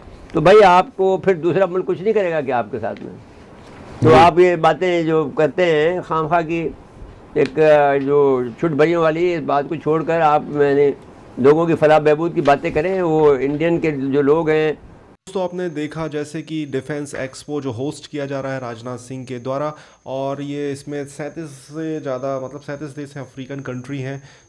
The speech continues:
Speaker 3: जो participate कर रही हैं। गुजरात में हो रहा है। अफ्रीकन country एक बहुत important role play करती हैं। आपको पता है Africa में हैं तो गरीब देश, but हमें किसी को भी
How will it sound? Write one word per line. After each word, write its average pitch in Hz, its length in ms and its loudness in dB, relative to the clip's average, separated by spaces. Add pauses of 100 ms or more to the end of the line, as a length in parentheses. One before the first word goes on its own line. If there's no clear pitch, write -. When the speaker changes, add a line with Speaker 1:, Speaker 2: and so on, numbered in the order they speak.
Speaker 3:
जो 135 140 -8
participate 135 640 -12
कर 139 180 -10
रही 139 180 -8
हैं। 139 100 -8
गुजरात 127 420 -8
में 127 60 -10
हो 127 140 -10
रहा 131 120 -8
है। 135 60 -8
अफ्रीकन 139 380 -12
country 135 380 -10
एक 135 120 -14
बहुत 120 200 -14
important 127 460 -12
role 131 120 -10
play 131 220 -14
करती 123 340 -16
हैं। 123 100 -12
आपको 117 280 -16
पता 123 300 -12
है 127 120 -10
Africa 123 400 -14
में 131 220 -12 (440)
हैं 117 220 -10
तो 156 80 -8
गरीब 160 280 -6
देश, 117 340 -10 (360)
but 143 120 -6 (640)
हमें 135 420 -12
किसी 139 320 -12
को 143 160 -10
भी 143 220 -8